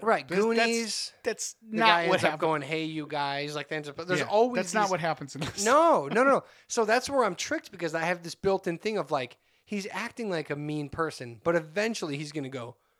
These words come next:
Speaker 1: "I just meant do my book report," or I don't know, s-, something stupid.
Speaker 2: Right.
Speaker 1: I just,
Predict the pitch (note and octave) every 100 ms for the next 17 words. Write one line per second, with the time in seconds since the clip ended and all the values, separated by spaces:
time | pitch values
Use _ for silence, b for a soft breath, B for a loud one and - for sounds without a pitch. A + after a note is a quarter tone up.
0 | _ _ C3+ C3 - C#3 B2 G#2+ _ _
1 | _ _ _ _ _ _ _ _ - _
2 | C#3 C3+ C#3 G2 - B2 G#2+ A2+ - A#2
3 | C3 - - C#4 B3+ - - - C4+ A#3
4 | F#3+ - - E3 D3 D3+ D3+